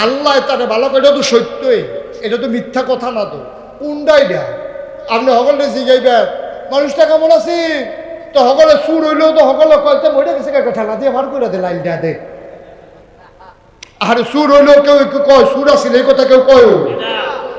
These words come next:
Speaker 1: সাক্ষাৎ চুরির ধরা পড়া ফিটটা তারে মাইরা লাইছে। এই লাশটারও যদি সামনে রেখে জিগায়, "লোকটা কেমন আছে?"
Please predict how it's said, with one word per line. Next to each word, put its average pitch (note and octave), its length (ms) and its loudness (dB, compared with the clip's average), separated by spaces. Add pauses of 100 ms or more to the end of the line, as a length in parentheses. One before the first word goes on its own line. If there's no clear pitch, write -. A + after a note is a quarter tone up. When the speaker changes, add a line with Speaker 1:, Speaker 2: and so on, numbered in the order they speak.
Speaker 1:
সাক্ষাৎ C#4 760 0
চুরির D#4+ 340 -2
ধরা C#4 200 6
পড়া D4 240 2
ফিটটা E4+ 520 2
তারে D4+ 240 2
মাইরা C#4+ 240 4
লাইছে। D4 320 2 (640)
এই G4+ 60 4
লাশটারও E4 600 2
যদি E4 260 -4
সামনে C#4+ 360 0
রেখে D4+ 260 0
জিগায়, C#4+ 320 0
"লোকটা C#4 360 -2
কেমন C#4 340 2
আছে?" A3 340 -2